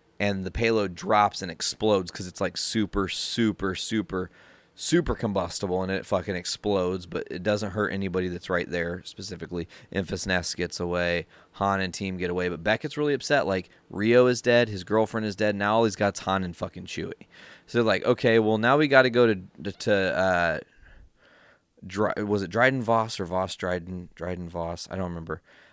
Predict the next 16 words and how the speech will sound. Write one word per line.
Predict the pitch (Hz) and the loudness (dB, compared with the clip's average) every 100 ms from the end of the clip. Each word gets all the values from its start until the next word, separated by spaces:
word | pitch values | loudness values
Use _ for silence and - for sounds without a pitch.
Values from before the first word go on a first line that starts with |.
| - | -8
Um, | 92 92 87 87 _ - | -2 -2 -2 -8 _ -8
and | 95 90 | -6 -4
talk | 101 92 | -2 -2
to | - | -2
him, | 95 135 139 131 _ | -2 0 0 -4 _
and | 92 98 95 95 87 | -4 -2 -2 -4 -6
'cause | 98 | -6
it | 87 | -6
was, | 90 - - | -8 -12 -8
we | 95 | -6
were | 87 87 | -4 -4
doing | 82 95 90 | -4 -6 -4
a | |
job | 85 92 85 | -4 -4 -4
for | 90 | -4
him, | 131 139 | -2 -2